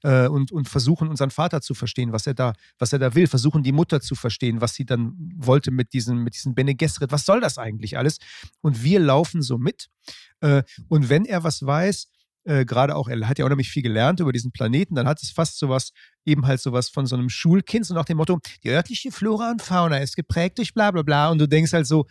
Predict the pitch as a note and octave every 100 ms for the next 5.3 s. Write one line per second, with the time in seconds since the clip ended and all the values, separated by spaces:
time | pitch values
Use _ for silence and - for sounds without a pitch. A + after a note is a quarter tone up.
0 | - - - C3 A2 C#3 B2 A#2+ C#3 C#3
1 | D3 D#3 D3+ D3+ - A#2+ A2 G#2+ A2 A#2
2 | A2 A#2+ - B2 B2 B2+ A#2+ B2 A#2+ B2
3 | C3 C3+ D#3+ D3+ B2 C3+ C3+ - F#3 A#2+
4 | G#2+ - A2 A2+ A#2 A#2 A#2+ - - -
5 | A2+ D#3